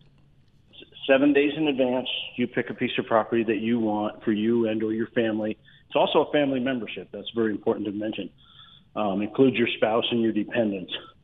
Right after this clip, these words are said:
But use an online reservation system, and seven days in advance, you reserve a spot. It's yours and nobody else's.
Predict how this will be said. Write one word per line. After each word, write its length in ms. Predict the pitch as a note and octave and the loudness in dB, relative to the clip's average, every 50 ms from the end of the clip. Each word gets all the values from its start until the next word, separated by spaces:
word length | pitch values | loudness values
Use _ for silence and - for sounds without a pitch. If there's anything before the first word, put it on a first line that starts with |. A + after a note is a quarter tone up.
| _ _ - - - _ _ _ _ _ - | _ _ -20 -20 -20 _ _ _ _ _ -10
But 320 | - A2+ A2+ G#2+ G#2+ G2 - | -2 2 2 4 4 2 0
use 260 | A#2+ B2+ C3+ C#3+ B2+ | 2 2 2 2 2
an 60 | C3 B2 | 2 2
online 420 | A#2+ B2+ C3 C3 B2+ B2 B2 B2 | 2 4 4 4 4 2 2 2
reservation 640 | B2 A#2+ A#2 A#2+ A#2+ A#2 A#2 A2+ A2 - B2 A2+ A2 - | 0 0 -2 -2 -2 -2 0 0 0 0 0 -2 -4 -2
system, 460 | A#2+ A2+ G#2+ - - A2+ G#2+ G#2 G#2 | -4 -2 -4 -2 -2 -2 -2 -2 -4
and 420 | A2 A2 A2 G#2 G2+ G#2 F#2+ F#2 - - | -4 -4 -4 -2 -2 -4 -4 -4 -2 0
seven 240 | B2+ A2 A#2 A2+ A2 | 0 0 0 -4 -4
days 220 | A2+ A#2 A#2 A2+ A2 | -4 -4 -4 -4 -6
in 120 | A2 G#2 | -6 -10
advance, 440 | - _ - A2 A2 A2 G#2+ G#2+ - - - | -12 _ -14 -10 -8 -6 -6 -6 -8 -8 -6
you 160 | A2+ A#2 A#2 A2+ | -6 -6 -6 -4
reserve 380 | A2 A2 G#2 A2+ A2+ G#2+ G#2 G#2 | -4 -2 0 0 0 0 0 -2
a 40 | - - - | -2 -2 -2
spot. 320 | - - G#2 G2 G2 F#2+ - - | 0 0 0 0 0 -4 -4 -6
It's 200 | - G#2+ G#2 - - G2+ | -8 -8 -6 -4 -4 -4
yours 400 | G2+ G#2 G#2 G#2 G#2+ G#2+ G#2 G2 | -2 -4 -2 -4 -4 -4 -6 -6
and 140 | G2+ G2 G2 | -6 -6 -6
nobody 420 | G2 G2 F#2 F2 F#2 F2 E2+ E2+ | -6 -6 -6 -8 -8 -10 -8 -10
else's. 340 | E2+ E2 F2 - - F2 D#2+ | -10 -10 -10 -12 -12 -12 -12